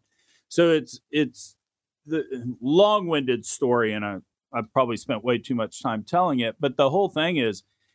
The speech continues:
you know, the debate you're going through in terms of what I can do versus what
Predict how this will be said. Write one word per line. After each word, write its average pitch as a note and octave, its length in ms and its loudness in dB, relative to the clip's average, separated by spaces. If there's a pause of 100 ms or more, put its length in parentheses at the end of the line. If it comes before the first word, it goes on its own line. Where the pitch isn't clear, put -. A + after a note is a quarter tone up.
you C#3+ 100 2
know, C#3 140 4
the B2 140 0
debate C#3 580 0
you're C3+ 160 0
going B2+ 400 2
through A2 640 0
in A#2+ 160 -2
terms B2 340 -2
of G#2 320 0
what A#2 380 0
I C#3+ 160 0
can C#3+ 260 -4
do G#2+ 600 -4 (640)
versus A2+ 1300 0
what B2+ 520 0